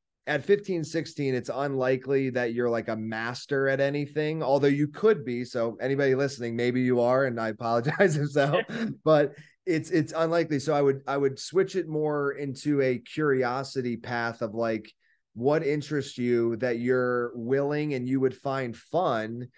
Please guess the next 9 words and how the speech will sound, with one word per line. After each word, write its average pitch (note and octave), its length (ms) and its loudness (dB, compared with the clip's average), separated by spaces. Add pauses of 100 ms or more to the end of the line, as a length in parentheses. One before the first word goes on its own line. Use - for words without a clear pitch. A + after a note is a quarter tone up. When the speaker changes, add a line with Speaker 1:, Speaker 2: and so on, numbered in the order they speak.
(180)
Speaker 1:
to C#3+ 320 2
maybe C#3 400 2
interview C#3+ 480 0
some C#3+ 220 -6
people C#3+ 380 -4
on C3+ 320 0
that B2 180 2
are C#3 300 2
experts, A#2 840 -4